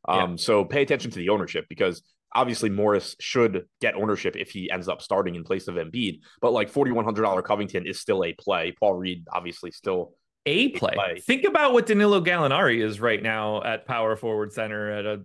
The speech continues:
Speaker 2: slightly comparable price. Like, Covington's forty, fifty percent owned if we start projecting him for, like, twenty-six minutes.
Speaker 1: Did you mean to say Covington, or did you mean Morris?
Speaker 2: I meant Covington.
Speaker 1: Okay, yeah. Yeah, 'cause, I mean, the minutes here are extremely volatile. Like,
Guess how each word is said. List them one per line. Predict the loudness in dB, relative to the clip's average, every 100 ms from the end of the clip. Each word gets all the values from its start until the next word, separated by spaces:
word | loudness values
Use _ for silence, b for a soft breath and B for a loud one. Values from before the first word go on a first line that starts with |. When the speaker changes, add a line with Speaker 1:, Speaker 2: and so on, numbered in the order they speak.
| -16
Speaker 2:
slightly | -10 -4 -2 -2
comparable | -2 -2 -4 -6 -6
price. | -4 -4 -6
Like, | -4
Covington's | -2 -2 -8 -14 -18 _
forty, | -4 -2 -2 -4
fifty | -4 -4 -6
percent | -8 -6 -4
owned | -2 -2 -4
if | -6 -8
we | -8 -8 -10 _ _ -20 _
start | -4 -2 -2
projecting | -2 -2 0
him | -2 0
for, | 0
like, | 0
twenty-six | -2 -6 -4 -10 -8
minutes. | -8 -8 -10 b b b b b _ _ _ _ _ _ _ _ _ -20 _ _
Speaker 1:
Did | -4 -2
you | -2
mean | -2
to | -2
say | -2
Covington, | -2 -6 -6 -8
or |
did | -10
you | -12
mean | -8
Morris? | -8 -10 -12 _ _ _ _
Speaker 2:
I | -2
meant | 0 0
Covington. | 0 0 -4 -10 0
Speaker 1:
Okay, | 0 2 -4
yeah. | -4 _ _ _ _ _ 0
Yeah, | 2 4 0
'cause, | 2 4
I | 4
mean, | 4
the | 4
minutes | 4 2 2
here | 4
are | 6 4
extremely | 0 0 0 2
volatile. | 2 0 -2 -6
Like, | -6